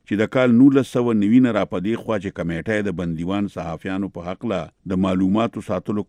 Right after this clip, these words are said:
کوم عمل شروع کړی دی، په دې ټوله موده کې سخت کال د هر وخت نه زیات صحافیان بندیوان پراته دي. د روان کال د دسمبر د لومبي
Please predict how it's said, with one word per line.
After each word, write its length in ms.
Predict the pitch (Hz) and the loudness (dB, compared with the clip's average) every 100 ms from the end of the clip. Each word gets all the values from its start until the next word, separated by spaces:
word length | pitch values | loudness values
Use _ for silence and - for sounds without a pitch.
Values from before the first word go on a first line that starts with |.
| 98 | -6
کوم 120 | 98 - 95 | -8 -6 -4
عمل 240 | 104 98 - | -4 -4 -6
شروع 240 | 85 78 110 | -6 -6 -4
کړی 140 | 120 107 | -2 -2
دی، 100 | 87 82 _ 107 | -4 -8 _ -6
په 140 | 98 | 2
دې 240 | 139 135 | 2 2
ټوله 240 | 127 127 104 | -2 0 0
موده 240 | 101 117 | 0 -2
کې 180 | 110 - | -6 -6
سخت 320 | 113 98 - 113 | -6 -6 -6 -4
کال 180 | 98 90 | -4 -6
د 100 | 92 | -6
هر 180 | 113 104 | -6 -6
وخت 260 | 104 - | -8 -8
نه 140 | 92 87 | -8 -4
زیات 260 | 104 101 - | -6 -6 -10
صحافیان 720 | 82 85 80 107 101 85 78 _ - 90 | -10 -10 -10 -6 -6 -6 -10 _ -12 -6
بندیوان 680 | 98 85 107 98 101 85 73 - - | -4 -2 -2 0 0 -2 -6 -12 -6
پراته 340 | 92 87 101 82 | -6 -4 -6 -6
دي. 80 | 76 - _ - 98 | -8 -12 _ -14 2
د 80 | 123 | 6
روان 340 | 135 151 160 147 | 8 8 6 4
کال 180 | 151 147 | 2 2
د 120 | 131 117 | 2 0
دسمبر 480 | 113 120 117 139 123 | 0 2 2 2 2
د 100 | 113 | 0
لومبي 260 | 107 107 | 2 2